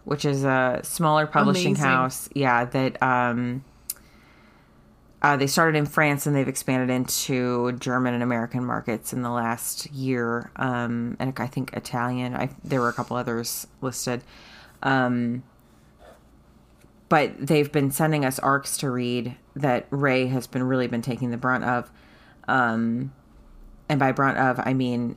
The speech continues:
Speaker 1: enjoying new books. <laughs> Basically how that goes.
Speaker 2: Hell,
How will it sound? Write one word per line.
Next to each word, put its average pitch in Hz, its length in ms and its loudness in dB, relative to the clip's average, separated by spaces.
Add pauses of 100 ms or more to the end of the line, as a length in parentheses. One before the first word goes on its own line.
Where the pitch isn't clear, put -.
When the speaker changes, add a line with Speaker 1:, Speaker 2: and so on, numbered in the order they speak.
Speaker 1:
enjoying 117 520 0
new 127 160 0
books. 160 480 0 (520)
<laughs> - 440 -12
Basically - 440 2
how 170 140 6
that 170 140 0
goes. 262 160 8
Speaker 2:
Hell, 269 280 4